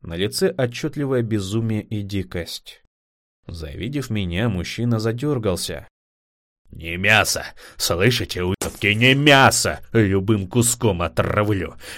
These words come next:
Поперек жопы встану! Блевать мной будете, уроды! Не мясо! Отгрызу и затыкаю! Всех вас, сраные каннибалы!» «Принял, понял!» коротко ударил молодца по голове.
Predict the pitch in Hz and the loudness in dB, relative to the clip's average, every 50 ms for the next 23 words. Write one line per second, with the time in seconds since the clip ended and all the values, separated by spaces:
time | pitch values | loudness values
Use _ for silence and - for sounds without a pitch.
0 | - - 117 117 120 139 143 143 151 143 131 117 110 123 165 165 - - 107 101 | 2 4 6 8 8 10 10 10 10 8 6 4 6 8 8 8 8 6 4 2
1 | - - - - 147 135 117 107 110 101 107 113 151 151 160 175 170 160 175 190 | 2 0 4 6 6 6 6 6 2 2 6 6 8 10 10 10 10 10 10 8
2 | 156 123 - 139 135 151 147 143 131 123 117 120 135 170 156 135 131 127 120 135 | 8 8 6 4 4 6 6 6 6 6 4 8 10 10 10 10 8 6 6 8
3 | 143 151 156 156 156 160 165 156 113 117 110 - - - - 120 120 123 117 117 | 8 8 8 8 8 8 8 8 8 6 4 2 0 -6 -6 -2 2 2 4 4
4 | 127 120 117 113 104 92 87 - - 85 73 - - - - - 113 120 120 117 | 6 6 6 6 6 6 4 2 -2 -2 -4 -8 -12 -2 4 6 6 6 8 6
5 | 135 143 143 139 123 131 151 175 170 - 185 156 139 127 139 165 - - - - | 6 8 8 6 6 6 6 6 6 6 4 4 6 8 8 6 6 6 4 6
6 | 208 196 - - 156 139 127 117 110 104 92 - - - - - - 98 104 107 | 8 8 8 8 8 8 8 8 6 4 0 -2 -6 -6 -6 -4 -2 0 0 0
7 | - - 113 104 98 - - - 131 117 123 131 131 131 139 139 135 120 120 143 | 0 0 0 0 0 0 2 2 4 4 6 6 6 6 6 4 4 4 6 6
8 | 156 151 151 160 151 139 131 151 160 151 139 123 120 107 90 78 - - _ _ | 6 6 6 6 4 6 8 10 10 12 12 12 10 8 6 4 0 -6 _ _
9 | _ _ _ _ _ _ _ _ _ _ _ _ _ - 87 87 95 127 190 98 | _ _ _ _ _ _ _ _ _ _ _ _ _ -6 -4 -2 0 0 0 2
10 | 98 196 190 - - - 92 92 101 117 123 127 127 120 120 120 - - _ _ | 2 2 2 2 0 0 0 2 2 4 4 4 4 2 0 -4 -10 -18 _ _
11 | - - 185 185 180 180 - - 151 135 123 131 127 123 120 117 113 113 110 104 | -2 0 0 0 0 -2 -4 -2 -2 2 4 4 4 4 4 4 2 4 4 2
12 | 92 - - 123 117 120 110 101 107 104 104 98 90 90 87 80 | 2 2 0 0 0 0 0 0 0 2 2 2 0 -2 -4 -6